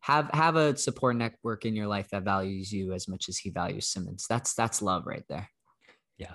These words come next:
Speaker 2: this is my favorite storyline heading into draft night. So what I'll be watching, reading headlines saying they're really looking to make a move on Simmons tonight.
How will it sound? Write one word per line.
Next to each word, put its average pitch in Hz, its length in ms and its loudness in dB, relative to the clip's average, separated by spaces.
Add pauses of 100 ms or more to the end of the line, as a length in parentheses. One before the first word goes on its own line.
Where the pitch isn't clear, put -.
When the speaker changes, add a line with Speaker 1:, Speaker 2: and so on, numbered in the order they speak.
(120)
Speaker 2:
this 92 360 0
is - 60 -6
my 87 180 2
favorite 85 400 -4
storyline 90 800 2
heading 85 300 -2
into 95 440 0 (120)
draft 92 360 2
night. 104 280 4
So - 160 -2
what 82 160 -2
I'll 85 100 0
be 82 140 -4
watching, 90 640 0 (460)
reading 92 360 4
headlines 85 800 0
saying 85 480 0
they're 82 180 0
really 90 380 4
looking 90 400 0
to 87 60 0
make 82 240 0
a 90 40 2
move 82 260 -2
on 82 160 0
Simmons 82 520 -4
tonight. 87 520 0